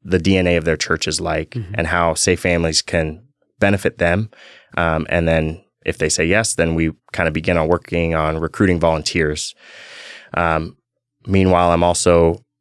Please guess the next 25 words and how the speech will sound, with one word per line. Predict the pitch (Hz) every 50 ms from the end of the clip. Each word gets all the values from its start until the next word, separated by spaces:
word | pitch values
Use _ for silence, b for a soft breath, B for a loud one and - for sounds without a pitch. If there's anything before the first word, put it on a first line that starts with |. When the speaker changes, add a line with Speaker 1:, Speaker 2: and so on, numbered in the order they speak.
| _ _ -
Speaker 1:
kinda | - - 87 80 80
getting | 76 - 90 85 82 80
the | 85
word | 90 104 113 117
out | 110 107 107 107 101 - _ _ _
to | - - - 95 85 82 82 80 80
the | 78 82
families | - - 90 87 85 85 82 78
that | 87 80 80 87 - _ _ _ _ _
would | - 95 82 82
like | 78 76
some | - - 87 76
help, | - - 80 - - -
some | - - 80 80
assistance. | 80 - - 90 - - 101 98 95 - - - b b b b b b b b
And | - 82 80 80
so | - - 85 80 80 80 78 -
I'm | - 85 85 82 82 78 85 - - - -
kinda | - 95 85 78
working | 78 87 85 - - 80
hands-on | 80 82 85 85 85 82 82 80
with | 78 78
these | - 85 -
families, | - - 107 107 107 107 107 104 104 98 - - B B B B B B B B B B
um, | - - 85 82 78 78 76 76 78 82